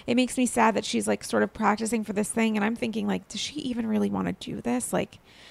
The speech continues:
I would be kind of sad if I was performing something for friends that I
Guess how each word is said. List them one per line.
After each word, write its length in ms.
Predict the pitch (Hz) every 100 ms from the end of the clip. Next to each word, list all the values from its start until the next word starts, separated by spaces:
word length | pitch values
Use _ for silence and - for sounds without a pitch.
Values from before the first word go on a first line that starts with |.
| - - _ -
I 140 | 381
would 100 | 539
be 80 | 392
kind 200 | 277 233
of 80 | 196
sad 380 | - 214 202 190
if 100 | 185
I 80 | 196
was 140 | 196
performing 460 | - 214 196 190 196
something 260 | 196 185
for 160 | 175 190
friends 440 | - 185 190 185
that 120 | 190
I 220 | 180 185